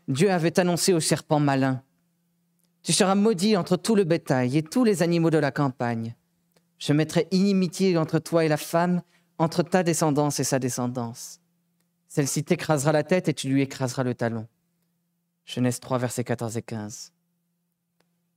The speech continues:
Maintenant, la même malédiction s'applique à Cana-, à Canaan. Canaan voit son destin associé au destin du serpent malin, au destin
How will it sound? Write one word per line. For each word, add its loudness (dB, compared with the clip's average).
Maintenant, -2
la 0
même 2
malédiction 0
s'applique -4
à 0
Cana-, 0
à -4
Canaan. -2
Canaan 2
voit 2
son 0
destin 0
associé -2
au 2
destin 0
du -2
serpent -2
malin, 0
au 0
destin -2